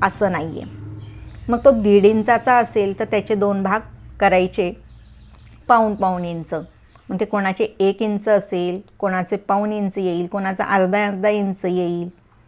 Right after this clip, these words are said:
हा फक्त एकच टक्स मोठा असतो. त्यानंतर हे जे टोक आहे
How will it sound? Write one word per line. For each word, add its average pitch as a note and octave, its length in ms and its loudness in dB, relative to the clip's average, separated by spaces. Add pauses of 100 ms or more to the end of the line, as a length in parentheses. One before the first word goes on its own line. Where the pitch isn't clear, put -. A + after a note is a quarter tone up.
(540)
हा D4 200 4
फक्त D#4 260 0
एकच C4 680 2 (360)
टक्स G#3+ 340 2
मोठा A3 360 -2
असतो. - 400 -8 (2500)
त्यानंतर C4+ 600 2
हे B3+ 180 4
जे C4 140 6 (140)
टोक A#3 260 4
आहे A3 340 -2